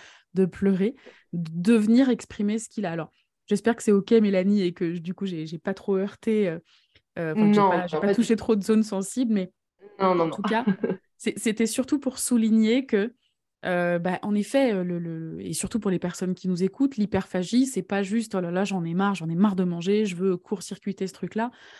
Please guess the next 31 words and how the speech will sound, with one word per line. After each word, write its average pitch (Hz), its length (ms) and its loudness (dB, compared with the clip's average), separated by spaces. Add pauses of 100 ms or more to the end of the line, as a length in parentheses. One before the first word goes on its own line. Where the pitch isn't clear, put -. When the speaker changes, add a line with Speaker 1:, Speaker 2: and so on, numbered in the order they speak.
(300)
Speaker 1:
Mais 180 140 0
l'hyperphagie, 196 840 0
euh, 180 80 0 (680)
pourquoi - 220 2
on 240 80 4
parle 214 220 0
d'alimentation 208 680 0
de 208 60 -2
consolation ? 202 720 -2
C'est 208 100 -4
parce 190 200 -8
que 180 100 -10
parfois, 196 420 -6
on 214 60 2
a 185 80 0
besoin 185 340 0
d'abuser, 196 680 2 (460)
euh, 170 300 2
de, 170 160 -4
de 160 120 -6
cette 175 220 -6
alimentation 185 560 -2
de 190 60 -2
consolation 185 540 -2
parce 226 180 -4
qu'on 185 160 -2
est - 100 -6 (300)
littéralement 202 640 0
inconsolable, 220 760 0
en 180 80 -4
fait. - 280 -14